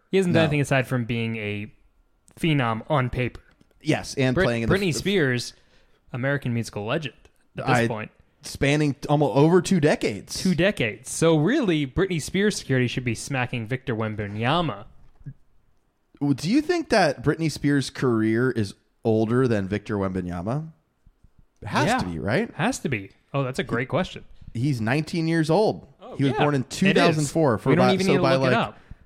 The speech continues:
Speaker 1: We know.
Speaker 2: like, almost seven years. 'Cause
Speaker 1: Yeah.
Speaker 2: it was, like, the big ones, probably, like, ninety-nine.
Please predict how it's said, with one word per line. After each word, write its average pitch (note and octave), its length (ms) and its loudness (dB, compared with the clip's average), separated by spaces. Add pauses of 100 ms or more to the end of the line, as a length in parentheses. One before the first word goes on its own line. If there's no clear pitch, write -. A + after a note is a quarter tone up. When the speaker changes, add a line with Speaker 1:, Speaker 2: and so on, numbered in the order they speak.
Speaker 1:
We C#3+ 120 0
know. D3 180 4
Speaker 2:
like, - 100 2
almost C3 400 0
seven C3+ 340 2
years. - 540 -6 (140)
'Cause G#2 80 -8
Speaker 1:
Yeah. C#3 160 2
Speaker 2:
it A#2 40 0
was, B2 160 0
like, A2 260 0
the A2+ 100 0
big A2+ 180 -4
ones, D#2+ 280 -6
probably, F#2 280 -4
like, F#2+ 140 -6
ninety-nine. G2+ 720 -4